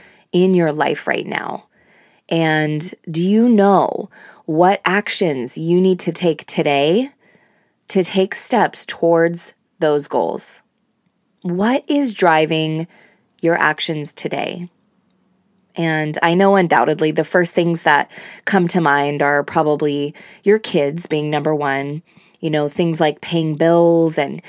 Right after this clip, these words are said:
getting done what you need to get done to keep a functional home life and family. But beyond that, beyond the everyday stuff that we're all doing, that will always be there,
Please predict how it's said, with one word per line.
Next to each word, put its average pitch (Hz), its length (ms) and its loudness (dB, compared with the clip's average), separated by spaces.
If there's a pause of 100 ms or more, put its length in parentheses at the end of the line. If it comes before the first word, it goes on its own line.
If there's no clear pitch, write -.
(220)
getting 180 300 2
done 165 260 2
what 160 140 0
you 160 100 -4
need 156 140 -2
to 156 60 -2
get 156 180 -2
done 151 300 -2
to 156 220 -4
keep 160 240 -6
a 160 60 0
functional 160 560 -2
home 151 320 -6
life 156 400 -2
and 151 180 -8
family. 156 540 -2 (480)
But 185 240 0
beyond 214 540 4
that, 135 320 2 (320)
beyond 208 420 2
the 247 100 4
everyday 190 380 2
stuff 151 400 -2
that 120 320 0 (140)
we're 160 320 0
all 190 220 6
doing, 143 500 -2 (460)
that 160 180 4
will 156 160 4
always 175 340 4
be 139 140 -4
there, 190 420 -4